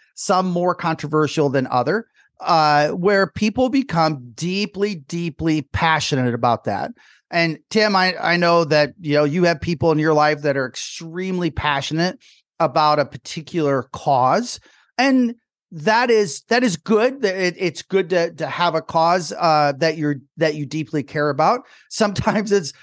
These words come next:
it's a little difficult to be around people that are, like, overly zealous of, about their particular cause,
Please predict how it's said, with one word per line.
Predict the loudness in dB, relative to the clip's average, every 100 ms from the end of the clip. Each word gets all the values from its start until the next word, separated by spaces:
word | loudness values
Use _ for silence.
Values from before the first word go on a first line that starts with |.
| _
it's | -4 0
a | 0
little | 2 0
difficult | 0 -4 0 0 0
to | -4
be | -2
around | 2 0 0
people | -6 -2 0
that | 2
are, | 2
like, | 2 0 0
overly | 0 2 0 0 -2
zealous | -2 0 2 0 0 -2
of, | -2 0 0
about | 2 2 2
their | 0 -2
particular | -4 -14 -8 -10 -4
cause, | -2 0 -2